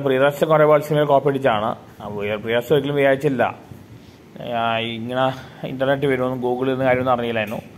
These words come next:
ഇന്ന് പല സിനിമയും കാണുമ്പോൾ, foreign ഫിലിംസ് കാണുമ്പോൾ പണ്ട് കണ്ട പോലെ ഒരു സിമിലാരിറ്റി തോന്നും. അത് പ്രിയദർശൻ ചെയ്ത പടങ്ങളാണ്. എന്തൊക്കെ വേൾഡ് cinema നല്ല എക്സ്പോഷറാണ്. അത്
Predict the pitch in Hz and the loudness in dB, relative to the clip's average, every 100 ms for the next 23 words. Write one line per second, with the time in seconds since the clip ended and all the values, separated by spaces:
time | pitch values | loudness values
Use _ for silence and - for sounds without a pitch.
0 | - - - 123 139 131 139 156 156 151 | -20 -20 -14 -6 0 2 4 4 2 0
1 | 143 147 139 131 139 135 139 143 135 131 | 0 2 0 2 0 0 0 0 -2 0
2 | 139 123 120 139 - - - - - - | 2 2 2 0 0 -8 -20 -20 -20 -20
3 | - - 135 139 143 131 135 135 135 127 | -8 -2 0 2 2 6 6 6 4 4
4 | 131 - - - - - - - - 135 | 0 -2 -8 -20 -20 -20 -20 -20 -10 -2
5 | 139 135 127 113 104 101 - 107 123 127 | 2 0 0 -6 -6 -10 -8 -6 -4 -2
6 | 135 - 147 147 135 139 131 127 120 92 | -2 -2 -6 -2 2 4 4 2 0 0
7 | - - - - - - - - - - | -8 -20 -20 -20 -20 -20 -20 -20 -20 -20
8 | - - - - - 117 117 160 165 160 | -20 -20 -20 -20 -16 -8 -2 2 4 4
9 | 135 135 156 156 160 147 127 123 123 131 | 4 2 2 0 2 4 2 2 0 -4
10 | 127 135 113 87 - - - - - - | -2 0 0 -2 -10 -20 -20 -20 -20 -20
11 | - - - - - - - - - - | -20 -20 -20 -20 -20 -20 -20 -20 -20 -20
12 | - - - - 113 | -20 -20 -20 -12 -8